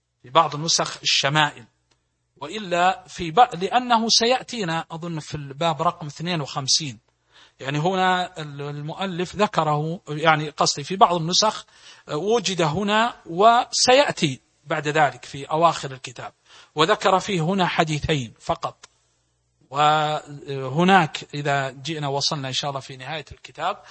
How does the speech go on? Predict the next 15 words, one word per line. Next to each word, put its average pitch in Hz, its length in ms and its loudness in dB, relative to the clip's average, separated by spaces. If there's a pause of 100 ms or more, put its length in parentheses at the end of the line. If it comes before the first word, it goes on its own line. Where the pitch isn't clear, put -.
(160)
سنجده، 175 760 -4 (300)
يعني، 160 220 -4
ذكر، 175 500 -2
يعني، 147 500 -6
غيره 156 380 2
من 131 140 -6
الأحد، 127 320 -6
يعني، 120 180 -8
هذين 151 420 0
الحديثين 185 480 -6
وغيرهما. 151 640 4 (380)
فعلى 277 260 6
كل - 160 -6
حال 277 220 2
نقرأ 151 380 2